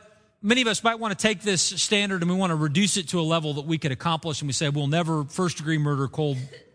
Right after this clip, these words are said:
cold-blooded, go after somebody that way." But what Jesus does is Jesus will expand that idea and take it deeper. He'll say,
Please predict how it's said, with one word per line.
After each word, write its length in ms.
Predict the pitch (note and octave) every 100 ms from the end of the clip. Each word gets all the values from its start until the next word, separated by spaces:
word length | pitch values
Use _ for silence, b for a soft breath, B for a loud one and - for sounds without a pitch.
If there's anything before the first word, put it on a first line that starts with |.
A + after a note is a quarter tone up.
| -
cold-blooded, 500 | E3 C3+ C#3 C3 A2+ - b b b
go 80 | D3+
after 280 | C3+ B2 A#2+
somebody 440 | - A2+ G#2 G2+ - _ _ _ _ _ -
that 160 | C3
way." 220 | A2+ F#2+ F2+ _ _ _ _ _ _ _ _
But 120 | - A#3
what 160 | A#3
Jesus 480 | D#3+ C#4 D4+ B3 F3
does 360 | E3+ C#3+ F3 G#3
is 220 | G3 D#3
Jesus 460 | A3 C#4 B3+ A3
will 180 | G#3+ A3
expand 560 | G3 - - C4+ D4+ C4+
that 160 | A3
idea 380 | F#3+ F3 F#3+ B3
and 260 | G#3 F#3+ F#3
take 240 | A3+ A#3
it 160 | A3+ F3
deeper. 380 | B3+ C#4 E3+ C#3
He'll 160 | G#3
say, 240 | - B3